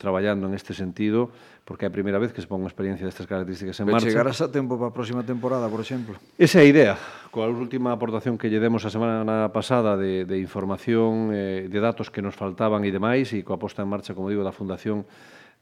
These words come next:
Speaker 1: mm, Fundación do Fútbol Galego, pois... Eh, eu creo que a nosa idea é que podamos iniciar coa temporada dezasete dezasete precisamente esa nova andaina, que espero que teña beneficios e,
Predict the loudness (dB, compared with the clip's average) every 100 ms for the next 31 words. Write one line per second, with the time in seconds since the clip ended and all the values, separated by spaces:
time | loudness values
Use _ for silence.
0 | -10 -8 -8 -8 -6 -6 -4 -4 -2 -4
1 | -6 -2 -2 0 0 2 0 0 -2 -2
2 | -2 -6 -6 -6 -6 -6 -8 -14 -20 -20
3 | _ -8 -8 -2 -4 -2 -2 0 0 0
4 | -2 -4 -4 -6 -6 -2 -2 -2 -6 -4
5 | -4 -4 -6 -8 -4 -4 -4 -10 -20 -20
6 | -8 -6 -4 -4 -2 0 0 -2 -6 -8
7 | -6 -8 -4 -4 -4 -4 -4 -4 -10 -8
8 | -6 -6 -4 -6 -6 -14 -20 -8 -6 -2
9 | 0 0 -2 -2 -2 -2 -4 -8 -16 -10
10 | -8 -6 -8 -10 -14 -8 -4 -2 -2 -2
11 | -2 2 2 2 -4 -4 -4 -4